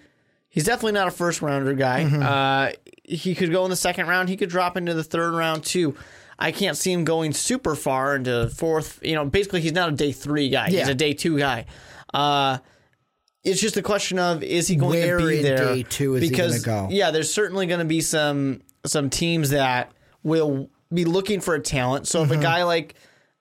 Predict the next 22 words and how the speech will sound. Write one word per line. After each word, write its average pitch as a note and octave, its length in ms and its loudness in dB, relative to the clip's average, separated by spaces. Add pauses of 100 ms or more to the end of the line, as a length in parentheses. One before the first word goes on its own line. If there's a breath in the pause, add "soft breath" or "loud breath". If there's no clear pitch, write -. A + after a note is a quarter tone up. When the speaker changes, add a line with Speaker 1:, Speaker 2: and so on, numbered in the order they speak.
(100)
Speaker 1:
uh, D3+ 480 2
McCaffrey D#3+ 1080 0
or, B2 340 2 (420 loud breath)
um, B2 760 0
Dalvin D3+ 400 0
Cook, F3+ 460 -2
if C3 300 -2
they D3+ 260 2
go D#3 500 0 (440)
in G3 140 0
the F#3 80 0
first F#3+ 360 -2
round, E3+ 360 0
like D3+ 160 2
Speaker 2:
Mm-hmm. C#3 120 2
Speaker 1:
some D3 200 0
mock D#3 240 -2
drafts D3+ 280 0
wanna C#3+ 240 0
have C#3 240 0
it, - 120 -2
then D3 260 -2